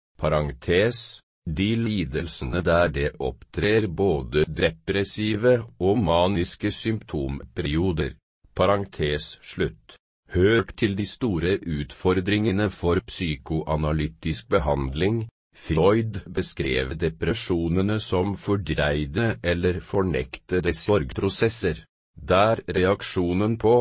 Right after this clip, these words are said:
å miste et kjærlighetsobjekt eller en kjærlighetsforbindelse vendes om til sinne som rettes innover mot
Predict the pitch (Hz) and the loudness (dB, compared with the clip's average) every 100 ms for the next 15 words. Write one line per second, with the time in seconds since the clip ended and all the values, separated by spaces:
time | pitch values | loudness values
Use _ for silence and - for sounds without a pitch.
0 | 113 - 90 98 104 - - 85 92 - | 2 -2 0 2 0 -2 -6 -4 -4 -4
1 | - 85 64 62 76 82 80 - - 95 | 0 0 0 -4 -2 -2 -4 -12 -6 -2
2 | 87 92 117 117 - - 73 76 71 80 | 0 2 2 0 -4 -6 -2 -2 0 0
3 | 82 85 71 - 87 78 - 71 69 80 | 0 -2 -2 -2 -2 0 -2 -2 0 -2
4 | - - 98 92 101 107 98 71 - 107 | -2 0 2 2 2 2 2 0 -2 -2
5 | 92 117 90 64 76 80 - 80 87 80 | 0 0 0 -2 -4 -4 -4 -2 -2 0
6 | 80 78 80 - 104 80 107 - 113 67 | -2 -2 -4 -2 0 0 0 0 0 0
7 | 107 117 117 _ 98 101 - 76 80 87 | 0 -2 -2 _ -4 -2 -4 -4 0 2
8 | 101 110 131 80 90 107 | 2 2 0 2 2 0